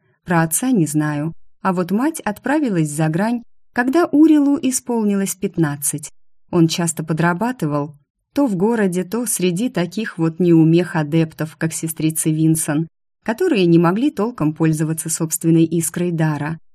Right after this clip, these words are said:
зато могли заплатить звонкой монетой. Но при этом Урил каждый раз будто делал одолжение богатым зазнайкам, чем неимоверно их бесил.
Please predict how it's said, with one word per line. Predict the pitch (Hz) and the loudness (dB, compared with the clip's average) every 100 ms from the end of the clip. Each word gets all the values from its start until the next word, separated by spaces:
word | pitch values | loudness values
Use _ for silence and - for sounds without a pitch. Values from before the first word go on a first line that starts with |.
| _ _ - | _ _ -6
зато | 160 185 403 | -4 -2 2
могли | 370 311 339 | 4 6 6
заплатить | 302 269 262 247 - 165 - | 4 0 -4 -4 -2 -4 -4
звонкой | 240 208 190 147 151 160 | -8 -4 0 0 2 2
монетой. | 170 170 143 143 139 - - _ _ _ - | 2 2 -2 -4 -14 -16 -20 _ _ _ 0
Но | 196 180 | 4 4
при | 170 175 | 2 2
этом | 214 262 160 156 151 | 2 0 2 2 2
Урил | - 330 311 302 | 6 8 8 4
каждый | 302 233 180 175 | 2 -4 0 0
раз | 214 277 - - | 0 0 -2 -4
будто | 220 240 - 220 | -6 -6 -2 -2
делал | 208 220 214 214 | 0 0 -2 -2
одолжение | 208 214 208 196 214 160 151 156 | -2 -2 -2 -2 2 4 6 4
богатым | 156 165 156 165 160 | 2 2 2 2 0
зазнайкам, | 175 180 190 160 147 156 160 - - - | 0 0 0 0 0 0 0 -2 -18 -8
чем | - 170 175 | 0 4 6
неимоверно | 165 160 156 170 302 320 311 | 6 6 4 2 4 6 6
их | - 185 156 | 2 -2 0
бесил. | 165 160 - 143 135 - | 0 0 -2 -6 -6 -10